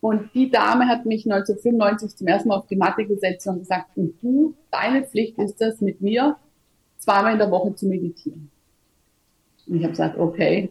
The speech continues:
du mich auch“, so ungefähr, weil da war ich irgendwie Mitte zwanzig, hatte keine Ahnung vom Meditieren. Dachte: „Okay, da setze ich mich jetzt hin und schalte meine Gedanken ab“, und hab gemerkt, es geht gar nicht. Na, ich war damals aufstrebend,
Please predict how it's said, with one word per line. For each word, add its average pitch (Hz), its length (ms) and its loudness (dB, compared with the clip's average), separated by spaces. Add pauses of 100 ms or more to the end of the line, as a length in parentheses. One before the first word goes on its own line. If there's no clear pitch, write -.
(140)
du 175 280 0
mich - 200 -4
auch“, 175 260 4
so 214 100 0
ungefähr, 220 500 0
weil 175 200 0
da 170 100 -2
war 170 160 2
ich 170 60 -10
irgendwie 180 360 -10
Mitte 175 200 -6
zwanzig, 208 400 0
hatte 180 140 -4
keine 180 440 0
Ahnung 202 240 -2
vom 180 120 -10
Meditieren. 190 580 -4 (600)
Dachte: 190 340 0
„Okay, 185 260 0
da 196 140 2
setze 190 260 -4
ich 196 60 -2
mich 190 140 0
jetzt 175 200 -4
hin 214 220 0
und 190 180 -4
schalte 180 300 -2
meine 175 200 0
Gedanken 165 440 -2
ab“, 202 180 -2 (100)
und 196 120 0
hab - 160 -6
gemerkt, 170 260 0
es - 80 -18
geht 208 200 -6
gar 175 180 -2
nicht. - 180 -10 (1000)
Na, 185 120 4
ich 190 60 -2
war 190 140 2
damals 202 400 2
aufstrebend, 226 760 0